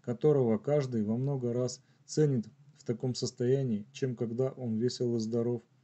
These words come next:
Каждый стремится облегчить его страдания, помочь ему и научить его терпеливо переносить все невзгоды. Это как раз то, над чем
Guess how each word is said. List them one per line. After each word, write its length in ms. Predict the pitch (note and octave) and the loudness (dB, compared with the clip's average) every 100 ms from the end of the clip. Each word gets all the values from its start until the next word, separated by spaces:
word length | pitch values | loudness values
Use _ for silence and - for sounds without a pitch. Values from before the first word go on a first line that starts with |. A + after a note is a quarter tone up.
| _ _ _ _ _ | _ _ _ _ _
Каждый 380 | C3 C#3 C3+ C3 | 2 4 4 2
стремится 680 | - C#3 C#3+ C#3+ - G#2 | 2 2 2 2 0 -4
облегчить 640 | - A#2 B2+ D3 - A#2+ A#2 | -4 -4 0 -2 -2 -4 0
его 200 | A2+ A#2 | 2 0
страдания, 600 | - B2 B2 C#3+ B2+ G#2+ | 0 -2 0 2 0 0
помочь 480 | A#2 C3+ D3+ C#3 | 0 2 2 0
ему 260 | A#2+ G#2+ G2+ | 0 0 0
и 120 | - A2+ | -4 -2
научить 540 | B2 C3 B2+ C#3+ C3 | -2 -2 -4 -6 -4
его 260 | A2+ A#2 C3 | -2 0 0
терпеливо 640 | - A#2 B2+ B2+ C#3 A#2 | -2 -6 -2 2 2 2
переносить 680 | G#2+ G#2+ G#2+ A2 - B2 G#2+ | 0 2 4 4 0 -4 -6
все 200 | - A2+ | -6 -2
невзгоды. 600 | A2+ G#2+ G#2+ B2+ C3 A2 - _ _ _ _ - | 0 0 0 2 2 0 -8 _ _ _ _ -8
Это 220 | A2 A#2 | -6 -4
как 200 | A#2 G#2+ | -6 -6
раз 260 | B2 A#2+ - | -4 -4 -4
то, 320 | C#3+ C#3+ C3+ _ | 0 -2 -2 _
над 240 | A2 A#2 A2+ | -4 -2 -2
чем 360 | - D3 C#3+ | -4 -4 -4